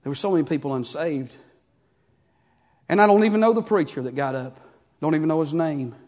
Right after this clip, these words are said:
But he got up and he, he told a lot of jokes. And, and I'm not against somebody trying to use a little humor if that's what they want to do. I'm not against it. But,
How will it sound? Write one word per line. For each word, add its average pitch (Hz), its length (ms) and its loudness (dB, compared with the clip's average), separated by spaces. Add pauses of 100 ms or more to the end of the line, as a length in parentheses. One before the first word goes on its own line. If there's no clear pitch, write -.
(1000)
But 190 120 4
he 208 80 4
got 269 200 8
up 269 260 4
and 190 100 4
he, 156 140 4 (840)
he - 80 -6
told 262 220 8
a 214 40 6
lot 226 140 10
of 175 80 0
jokes. 202 540 2
And, 117 180 -6 (140)
and 165 100 0
I'm 208 100 2
not 170 140 2
against 147 320 -2
somebody 147 380 0
trying 156 240 -2
to 143 80 -2
use 147 240 -4
a 143 40 -4
little 147 200 0 (240)
humor 165 300 4
if 139 100 -6
that's 160 180 -2
what 151 140 -4
they 147 100 -4
want 147 240 -2
to 160 80 -4
do. 170 100 -2
I'm 170 120 -2
not 165 100 -2
against 139 380 -6
it. 120 100 -14
But, 127 160 -6